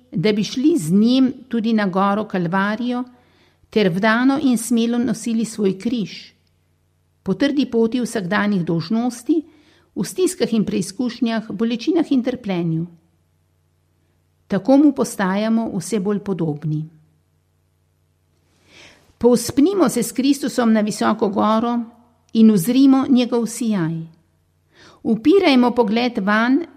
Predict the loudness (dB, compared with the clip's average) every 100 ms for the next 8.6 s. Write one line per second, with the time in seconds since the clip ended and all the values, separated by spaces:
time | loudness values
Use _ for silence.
0 | _ -4 -2 -2 0 0 2 2 2 0
1 | 0 0 0 0 0 -4 -4 -4 -2 -4
2 | -6 -12 _ _ _ _ _ _ _ _
3 | _ -6 -2 2 2 2 0 -2 -4 -2
4 | 0 0 2 2 0 0 0 0 -2 -2
5 | 0 0 2 0 -2 -2 0 0 0 -2
6 | -8 _ _ _ _ _ _ _ _ _
7 | -2 0 0 -2 -2 0 0 -2 -6 -12
8 | -6 -4 -2 -6 -12